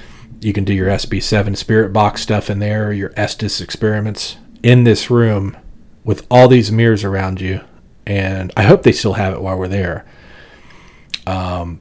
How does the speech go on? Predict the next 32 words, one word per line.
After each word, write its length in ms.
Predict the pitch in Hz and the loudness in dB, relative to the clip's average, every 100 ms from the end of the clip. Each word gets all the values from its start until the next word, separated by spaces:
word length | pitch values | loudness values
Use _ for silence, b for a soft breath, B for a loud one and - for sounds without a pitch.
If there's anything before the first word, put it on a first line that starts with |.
| - | -12
I 100 | - | -10
can't 320 | - 120 - | -6 -6 -4
remember 340 | 135 120 101 | -2 -2 -4
what 100 | 101 104 | -4 -6
they 80 | |
called 280 | 117 156 147 | 0 4 4
it, 100 | 90 | 4
but 80 | 110 | 0
if 100 | 104 | 2
you 60 | 135 | 6
go 120 | 156 | 6
on 100 | 123 | 6
YouTube, 360 | 113 117 98 | 2 2 -2
there's 160 | 92 95 | -4 -6
a 40 | |
couple 320 | - 104 95 92 | -4 -6 -4 -8
of 60 | |
people 460 | - 95 - 92 90 | -6 -6 -4 -6 -6
that, 260 | 95 95 - - - | -6 -8 -8 -12 -8
that, 220 | - - - - - - - | -8 -10 -20 -20 -20 -20 -14
that 160 | 127 98 | -2 0
actually, 760 | 95 - - 90 85 82 78 - - | 0 -2 -8 -8 -8 -8 -10 -12 -10
uh, 240 | 92 80 | -8 -6
have 340 | - 98 92 92 | -2 -2 -2 -4
the 340 | 90 90 87 92 | -6 -6 -6 -8
experiences. 640 | 98 - 101 95 - 95 | -8 -2 -2 -2 -6 -2
I 80 | 107 | 2
know 200 | 110 104 | 4 2
that, 240 | 95 95 - b b b b b b b b b b - | 0 -6 -10 b b b b b b b b b b -6
um, 720 | 104 98 95 95 90 80 - b b b b - - | -2 -2 -2 -4 -6 -10 -14 b b b b -20 -8
Connor 380 | - 107 104 95 | -2 -2 -2 -4
Biddle 600 | 90 95 92 85 - | -6 -6 -4 -6 -8